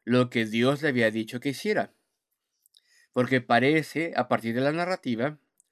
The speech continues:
que Abel, quien ofreció un cordero, el primogénito del rebaño, solamente un cordero,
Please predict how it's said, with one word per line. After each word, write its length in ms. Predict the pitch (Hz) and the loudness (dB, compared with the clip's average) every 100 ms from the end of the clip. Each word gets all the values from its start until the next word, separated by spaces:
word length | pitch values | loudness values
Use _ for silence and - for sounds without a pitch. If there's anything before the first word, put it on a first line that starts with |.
| _ _ _ - | _ _ _ 0
que 100 | 156 | 2
Abel, 420 | 143 107 127 143 _ _ _ _ _ _ _ _ _ _ _ - | 4 2 0 -4 _ _ _ _ _ _ _ _ _ _ _ -4
quien 240 | 123 123 | 0 2
ofreció 520 | 120 123 120 - 135 | 2 0 -2 0 0
un 120 | 139 | 0
cordero, 720 | 135 156 131 113 110 123 143 151 _ _ _ _ _ _ _ _ _ - | -2 -2 0 0 2 4 2 -2 _ _ _ _ _ _ _ _ _ -4
el 180 | 117 123 | -2 0
primogénito 680 | 127 123 123 139 151 127 113 | 0 0 0 -2 -2 -2 -2
del 280 | 110 110 107 | -2 -4 -6
rebaño, 640 | 113 123 123 101 131 156 _ _ | -2 0 0 -2 -4 -6 _ _
solamente 440 | - 131 127 127 139 | -4 -2 0 -2 -4
un 40 | |
cordero, 580 | 147 131 113 117 147 | -4 0 2 2 0